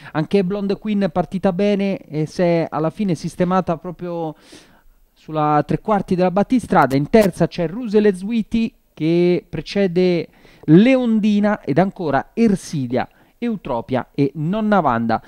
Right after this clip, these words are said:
Si sta andando veramente pianissimo in questa prima fase molto tattica. Sea Rain sta portando a spasso le avversarie. Blonde Queen che comunque rimane lì stabile a ruota in seconda.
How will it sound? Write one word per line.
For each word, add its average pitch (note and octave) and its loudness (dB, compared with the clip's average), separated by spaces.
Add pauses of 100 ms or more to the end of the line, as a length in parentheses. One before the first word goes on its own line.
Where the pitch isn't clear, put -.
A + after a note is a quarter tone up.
(240)
Si - -4
sta G#3+ 4
andando A#3 2
veramente A#3 0
pianissimo A3 4
in F#3 -4
questa F#3+ 2
prima A3 4
fase G#3 8
molto A3 0
tattica. E3 2
Sea A3 -6
Rain G#3+ 4
sta - 0
portando G3 -4
a - -2
spasso G3+ -2
le G3 0
avversarie. F3+ 2 (400)
Blonde F#3+ 0
Queen G#3 0
che - -2
comunque F#3 -4
rimane F#3 0
lì G3+ -2
stabile F#3 4
a F3+ 8
ruota G3 0
in F3+ 4
seconda. F#3+ 0